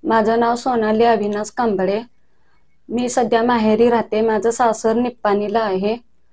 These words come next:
मी जेव्हापासून अन-,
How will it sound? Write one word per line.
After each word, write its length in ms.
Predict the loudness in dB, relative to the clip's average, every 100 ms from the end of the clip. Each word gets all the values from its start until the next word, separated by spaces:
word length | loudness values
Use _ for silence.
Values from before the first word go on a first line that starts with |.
| _ _ _ _ _ _ _ -6
मी 200 | -4 2
जेव्हापासून 680 | 4 4 4 0 0 -4 -4
अन-, 560 | -4 -2 0 0 -2